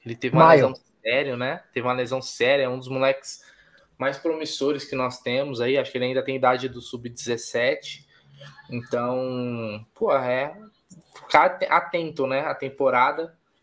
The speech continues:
Speaker 1: né, desses moleques aí pra ver já, pensando no futuro, né? Sempre, né? A gente já tem, por exemplo, o Luiz Guilherme aí treinando com o time profissional e tal. Óbvio, vai jo-, vai,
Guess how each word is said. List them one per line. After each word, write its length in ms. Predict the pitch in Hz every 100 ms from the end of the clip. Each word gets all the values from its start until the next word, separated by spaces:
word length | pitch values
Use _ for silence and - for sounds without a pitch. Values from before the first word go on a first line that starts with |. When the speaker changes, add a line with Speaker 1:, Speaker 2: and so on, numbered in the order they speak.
| _
Speaker 1:
né, 260 | 120 123 117
desses 300 | 120 - 131
moleques 480 | 131 127 131 135 127
aí 140 | 135
pra 220 | 147 151
ver 200 | 139 143
já, 240 | 131 131 143 _
pensando 380 | 165 175 180 190
no 100 | 202
futuro, 460 | - 226 175 156 143
né? 160 | 151
Sempre, 400 | - 147 135 127
né? 220 | 131 170 _ _ - - _
A 100 | -
gente 100 | 127
já 120 | 139
tem, 180 | 135 143
por 120 | 147
exemplo, 280 | 143 135 139
o 20 |
Luiz 160 | 139 131
Guilherme 420 | 135 131 135 135
aí 80 | 131
treinando 540 | - 135 127 127 139
com 140 | 135 117
o 40 |
time 220 | - 131
profissional 840 | 123 127 123 135 120 113 127 147 131
e 60 |
tal. 440 | - 120 139 151 147 _ -
Óbvio, 300 | 139 120 113
vai 120 | 127
jo-, 160 | 147 147
vai, 320 | 131 135